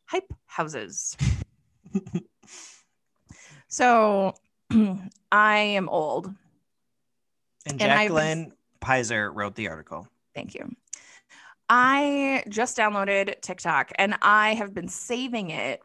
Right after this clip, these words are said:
Speaker 1: for a blizzard. Like, I know we've been in quarantine this whole time, but I've just been saving it 'cause I know it's gonna be this huge time suck, and I was correct. And
Speaker 2: It's
Speaker 1: it is
Speaker 2: amazing.
Speaker 1: just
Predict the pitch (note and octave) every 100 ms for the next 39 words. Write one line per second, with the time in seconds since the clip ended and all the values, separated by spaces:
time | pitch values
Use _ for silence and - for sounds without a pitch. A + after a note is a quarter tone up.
0 | _ F#3 F3 E3+ E3 E3 D#3+ E3 _ _
1 | _ _ _ _ _ - F#3 E3 A#2+ F#2+
2 | E2+ - G#3+ _ D#3 C3+ - F3+ G3+ G3+
3 | G3 F3+ E3+ D3+ C#3 D3 - _ - F#3+
4 | E3+ E3+ D#3+ D3 - D#3+ - F3 C3 C3
5 | C3+ D3 C#3+ E3 G3+ - A#3+ A#3 C4+ A#3+
6 | A#3 A3+ G#3+ - F#3 F#3+ G3 G3+ G3+ G3+
7 | F#3 D#3+ - - G#3+ G#3 G3+ - F3+ E3+
8 | F#3 D#3 C3 C#3 - F3 F3+ - E3 C3
9 | G2 - - - - - - - _ F#3+
10 | D3+ G#3 E3 A#2 A#2 G#2 G#2 G2 - -